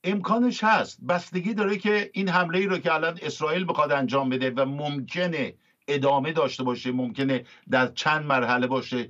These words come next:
چگونه حمله‌ای باشه، در چه سطحی باشه که ما نمی‌دونیم، بعد از این می‌شه یه تحلیل بهتری واقعاً ارائه کرد. ولی در یک نگاه کلی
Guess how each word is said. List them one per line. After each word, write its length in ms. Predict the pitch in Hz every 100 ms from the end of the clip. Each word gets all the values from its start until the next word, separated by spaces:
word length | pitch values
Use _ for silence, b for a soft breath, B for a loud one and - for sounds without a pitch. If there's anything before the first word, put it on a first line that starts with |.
| b b -
چگونه 560 | - 160 131 143 143
حمله‌ای 460 | 135 139 135 165 160
باشه، 340 | 131 123 123
در 300 | 113 127 123
چه 300 | 117 - 180
سطحی 480 | 180 - 131 123 127
باشه 460 | 123 123 127 117 - B B
که 100 | 143
ما 200 | 143 139
نمی‌دونیم، 880 | 139 139 123 139 180 202 151 139 b b b b
بعد 360 | 98 151 131 156
از 220 | 147 143
این 120 | 208
می‌شه 260 | 202 180 196
یه 100 | 190
تحلیل 460 | 175 156 165 185
بهتری 520 | 165 156 131 175 190
واقعاً 380 | 151 143 135 160
ارائه 360 | 165 151 127 139
کرد. 240 | 127 92
ولی 440 | 113 156 208 175 - _ _ _ b b b 101
در 240 | 143 165
یک 380 | 147 170 220 185
نگاه 420 | 165 160 185 196
کلی 760 | 185 160 143 139 185 131 127 127